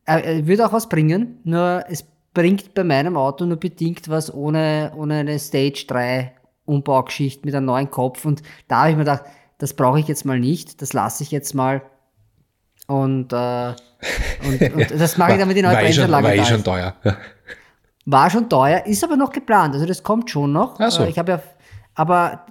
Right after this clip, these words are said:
Speaker 1: im nächsten Winter. Also ich will jetzt einfach fahren. Und wenn ich das jetzt auch noch mache und ich hab auf den Auspuff vier Monate gewartet,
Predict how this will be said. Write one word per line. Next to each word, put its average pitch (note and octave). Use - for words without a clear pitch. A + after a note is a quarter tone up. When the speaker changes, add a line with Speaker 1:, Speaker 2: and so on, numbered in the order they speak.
Speaker 1:
im F3
nächsten D#3+
Winter. C3
Also D3
ich C#3
will D#3
jetzt F3
einfach C3
fahren. C#3+
Und D#3
wenn D#3+
ich F3
das E3+
jetzt B3+
auch G#3+
noch A3+
mache D3+
und D#3+
ich D3+
hab E3
auf D#3
den C3+
Auspuff C3
vier F3
Monate C#3+
gewartet, A#2+